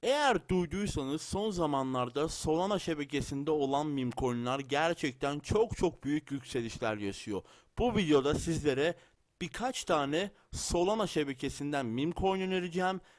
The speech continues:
ve eğer bunları alırsanız belki on x, yirmi x bile olabilir.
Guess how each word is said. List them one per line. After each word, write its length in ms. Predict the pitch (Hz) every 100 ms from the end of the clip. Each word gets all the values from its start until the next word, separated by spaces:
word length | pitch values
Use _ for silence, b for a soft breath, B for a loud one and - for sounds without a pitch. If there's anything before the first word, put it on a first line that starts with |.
| -
ve 120 | 127
eğer 480 | 160 185 233 185 147
bunları 380 | 143 147 139 135
alırsanız 840 | - 123 151 160 147 131 143 117
belki 400 | 147 165 151 139
on 240 | - 160
x, 320 | 139 127 - 117
yirmi 380 | 139 143 170
x 240 | 147 123 - -
bile 160 | 123
olabilir. 560 | 120 123 117 104 95